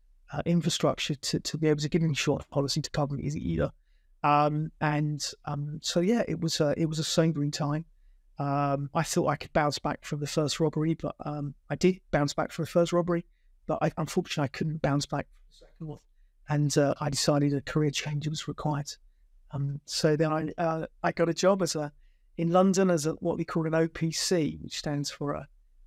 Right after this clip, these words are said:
an outside people catcher. So I had a clipboard, and my job was to work as a self-employed agent to, to, to pull data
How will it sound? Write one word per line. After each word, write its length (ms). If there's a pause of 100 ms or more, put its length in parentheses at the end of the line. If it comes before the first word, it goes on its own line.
(120)
an 100
outside 500
people 320
catcher. 400 (680)
So 280
I 80
had 160
a 120 (140)
clipboard, 440 (480)
and 100
my 140
job 260 (140)
was 180
to 140
work 340
as 80
a 60
self-employed 720 (520)
agent 460
to, 220
to, 200 (120)
to 120 (240)
pull 380
data 540